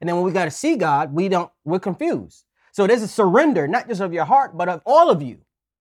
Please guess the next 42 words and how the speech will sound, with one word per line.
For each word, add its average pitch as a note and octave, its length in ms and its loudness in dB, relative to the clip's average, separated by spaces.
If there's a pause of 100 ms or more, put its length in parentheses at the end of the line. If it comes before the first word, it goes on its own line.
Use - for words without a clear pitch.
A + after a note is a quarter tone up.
(200)
right? A#3 300 -4 (160)
Love C4+ 180 0
the C#4+ 80 -8
Lord B3+ 160 0
with G#3 120 -8
all A#3+ 200 -4
your A#3 140 -8
heart, G3 300 -4
soul, G#3 280 -4
mind, B3 600 -6
all D#4+ 240 6
of A#3 100 -2
it's A#3+ 200 -4
gotta F3+ 220 -6
be D#3 160 -12
given D3 300 -14
to C#3+ 60 -20
God. B2 260 -12 (520)
Why? E3 500 -4 (260)
Because D3 400 -8
the D3 140 -10
interpretation G3 920 -12
of D3 100 -14
what D3+ 200 -12
comes D3+ 400 -10
in, D3+ 380 -10 (360)
the C3 60 -10
light C#3 320 -6
that D3+ 140 -16
comes E3 300 -10
in D3 160 -8
to D3 80 -16
reflect C3+ 540 -12
out, D3 320 -4 (680)
there's D#3+ 380 -6
a F#3+ 60 -8
connection D#3 760 -12
to A#2 380 -10
the A#2 120 -10
mind B2 500 -10
as G#2 140 -20
well. G#2+ 320 -12